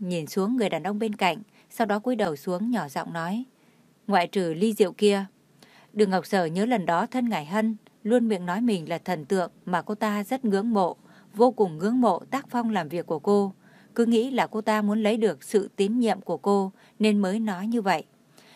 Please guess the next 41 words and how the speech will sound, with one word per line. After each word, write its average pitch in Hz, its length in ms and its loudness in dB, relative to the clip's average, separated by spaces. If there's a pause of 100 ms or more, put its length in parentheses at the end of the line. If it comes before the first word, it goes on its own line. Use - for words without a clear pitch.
(120)
Không 254 180 0
ngờ 190 120 4
đó 180 200 0
lại 240 160 0
là 165 240 -2
những 214 200 -2
lời 185 160 0
thật 175 160 -6
lòng 160 260 -4
của 151 80 -12
cô 202 140 -4
ta. 190 300 0 (600)
Nhìn 208 140 2
thấy 220 140 2
dáng 247 200 -2
vẻ 180 260 2
hổ 180 280 -2
thẹn, 180 280 0 (260)
không 240 200 0
dám 220 260 0
nhìn 185 240 0
mình 160 180 -6
của 156 120 -6
cô 208 140 -2
ta, 202 300 0 (340)
Đường 214 160 2
Ngọc 190 180 0
Sở 170 200 0
dịu 175 180 -4
dàng 160 220 -4
nói, 165 300 -6 (260)
"Ừ, 185 60 -4 (580)
tôi 208 100 2
còn 160 180 -4
nhớ 190 140 -2
tất 302 240 -6
cả 165 340 2
những 214 200 -2
lời 175 140 0
cô 202 140 -4
nói." 180 320 -4